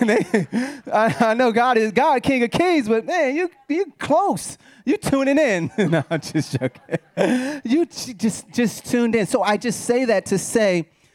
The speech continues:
that, man, the, these, these women, that your wife, your spouse, is, is very important just to hear and to listen, because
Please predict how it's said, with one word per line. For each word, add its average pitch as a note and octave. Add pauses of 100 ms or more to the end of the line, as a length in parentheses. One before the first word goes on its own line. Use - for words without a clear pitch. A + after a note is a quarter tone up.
(140)
that, F#3
man, F#3
the, G3
these, G3
these D#3+
women, G3
that D#3+
your C#3+
wife, D#3+
your C#3+
spouse, D3
is, - (240)
is B2
very G#3+
important F3
just -
to -
hear E3
and C3+
to B2
listen, C#3
because C3+